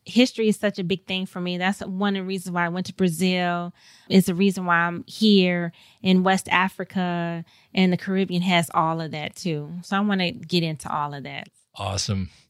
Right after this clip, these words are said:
Speaker 2: All right, Tiffany, at this point, I wanted you to let people know how they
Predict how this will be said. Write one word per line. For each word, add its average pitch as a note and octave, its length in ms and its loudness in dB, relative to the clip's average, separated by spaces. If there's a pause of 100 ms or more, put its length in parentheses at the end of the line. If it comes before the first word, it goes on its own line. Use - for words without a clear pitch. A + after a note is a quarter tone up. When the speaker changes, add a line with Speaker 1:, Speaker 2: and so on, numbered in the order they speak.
(100)
Speaker 2:
All C#3 140 6
right, D#3+ 300 2
Tiffany, F#3 380 2
at E3+ 80 0
this F#3 180 2
point, E3 520 2
I D3+ 120 4
wanted F3+ 240 2
you F#3 120 0
to F3 80 0
let E3 200 0
people E3 240 0
know C#3+ 200 2
how D#3+ 600 2
they C3+ 460 0